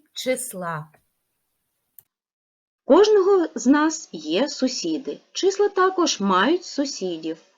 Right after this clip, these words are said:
Давай пограємо в гру "Сусіди числа". Я буду називати число,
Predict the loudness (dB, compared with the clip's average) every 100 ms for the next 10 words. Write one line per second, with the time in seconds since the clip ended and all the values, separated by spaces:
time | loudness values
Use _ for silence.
0 | -12 -4 -2 0 -2 -2 -4 -6 -6 -8
1 | -6 -6 -8 -10 -10 -4 -2 -4 -8 -10
2 | -8 -8 -6 -4 -4 -6 -6 -6 -6 -8
3 | -14 -16 -18 _ -20 -20 -20 -20 -20 _
4 | _ 0 2 4 2 0 -2 -4 -2 -2
5 | 0 -2 -2 -4 -2 0 0